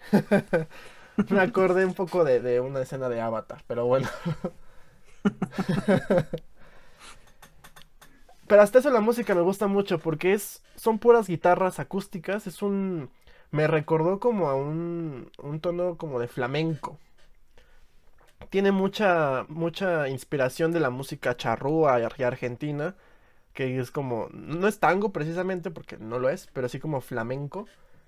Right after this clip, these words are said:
Está padre, la canción, la armonía está muy padre, las guitarras están muy padres,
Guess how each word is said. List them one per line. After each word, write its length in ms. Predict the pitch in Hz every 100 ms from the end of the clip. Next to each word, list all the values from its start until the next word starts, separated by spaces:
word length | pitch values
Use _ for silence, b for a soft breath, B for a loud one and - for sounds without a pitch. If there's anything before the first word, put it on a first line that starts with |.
| b -
Está 300 | - 220 208
padre, 280 | 220 190
la 160 | 139 127
canción, 460 | 156 151 180 185 208
la 60 |
armonía 300 | 208 160 139
está 200 | 156 -
muy 340 | 156 160 202 202
padre, 420 | - 170 180 120 127
las 160 | 123
guitarras 340 | 127 143 147 147
están 260 | 139 135 - -
muy 360 | 143 185 202
padres, 520 | 156 147 147 160 160